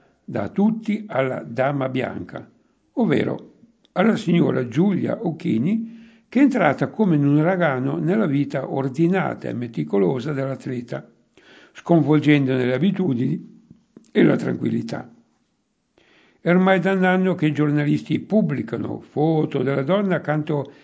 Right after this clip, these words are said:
al ciclista e parlano di questa complicata storia d'amore, ma solo da pochi mesi i due hanno cominciato a vivere insieme,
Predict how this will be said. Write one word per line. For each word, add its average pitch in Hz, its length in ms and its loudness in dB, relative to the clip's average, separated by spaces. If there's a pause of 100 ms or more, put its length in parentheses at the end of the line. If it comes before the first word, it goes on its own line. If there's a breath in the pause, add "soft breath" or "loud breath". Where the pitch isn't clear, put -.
(200 loud breath)
al 151 160 -2
ciclista 151 600 -2
e 226 160 2
parlano 170 480 2
di 151 160 0
questa 160 580 0 (540 soft breath)
complicata 196 680 0
storia 139 340 0
d'amore, 123 480 0 (500 soft breath)
ma 123 120 -4
solo 156 360 2
da 131 120 0
pochi 139 280 -4
mesi 165 400 2
i 143 80 0
due 131 220 0
hanno 120 480 -2 (260 loud breath)
cominciato 180 540 2
a 127 40 -2
vivere 127 340 -2
insieme, 120 500 -2